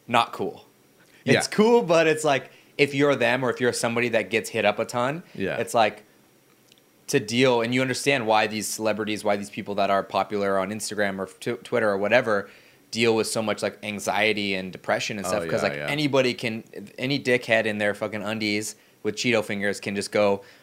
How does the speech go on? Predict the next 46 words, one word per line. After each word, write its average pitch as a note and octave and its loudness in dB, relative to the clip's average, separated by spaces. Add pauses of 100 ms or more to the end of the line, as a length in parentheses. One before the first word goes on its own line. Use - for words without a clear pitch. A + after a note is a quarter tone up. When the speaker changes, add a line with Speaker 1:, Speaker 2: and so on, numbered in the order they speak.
(100)
Speaker 1:
"Uh, G2 2
I G#2 2
didn't A2 0
like G#2 -2
what G#2+ -2
they G#2 0
did G2 -4
here, G2+ -2
what G2 -4
they F#2+ -4
said. G2 -2
I'm G2+ -4
gonna G2+ -4
go, G2 -2
like, F#2 -4
talk - -8
shit - -4
to G#2 -10
'em. E2 -14 (120)
I'm G2+ -4
Speaker 2:
Yeah. G2 4
Speaker 1:
gonna D2+ 0
send G2 -4
'em F#2 -8
a - -8
D F#2 -6
M F2+ -6
or F#2 -4
I'm F#2+ -2
Speaker 2:
You C#3 2
Speaker 1:
gonna D3 4
Speaker 2:
have G3+ 2
to - -4
Speaker 1:
send D#3+ -2
Speaker 2:
be D3 0
Speaker 1:
'em" A#2+ -4
Speaker 2:
very A#2 2
strong F2+ -6 (100)
with F#2 -6 (460)
how G2+ -2
Speaker 1:
Right. F#2+ 0
Speaker 2:
you, F#2+ -6
like, F2 -8
deal G2 -4
with G#2 -2
that. B2+ 0